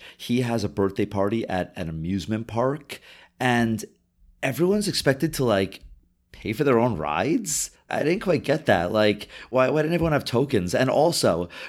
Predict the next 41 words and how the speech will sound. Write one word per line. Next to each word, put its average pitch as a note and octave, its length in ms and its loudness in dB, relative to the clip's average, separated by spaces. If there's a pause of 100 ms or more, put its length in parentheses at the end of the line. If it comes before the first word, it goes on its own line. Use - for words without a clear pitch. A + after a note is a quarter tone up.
Preston, C#3 500 0
he D3+ 200 -4
buys A2 300 0
six - 440 -2
tokens. D#2+ 880 -2 (260)
He - 460 -6
goes D3 400 4
on D3 140 2
all C#3 100 2
these B2+ 160 2
smaller A#2 340 4
rides. G#2 600 0
Like, A#2+ 220 2 (180)
they F3 100 8
do E3+ 200 2
show F#3+ 120 4
that D3 120 8
one G#2 280 6
ride G#2+ 380 4
is, G#2 260 4
like, F2 480 0
seven G#2 360 2
tokens. C3 580 2 (240)
Why C3+ 180 -4
wouldn't E3 200 0
his C3+ 100 -2
parents C3+ 340 0
give B2+ 140 0
him A2+ 220 -2
any A2 260 0
money? A#2 320 2
I B2+ 140 2
know C3+ 400 6
they, A#2+ 240 6
like, A2 200 0
wouldn't A2 220 2
give G#2+ 80 2
him F#2+ 80 -2
allowance E2 640 2
stuff, D#2+ 320 -6
but A2 160 0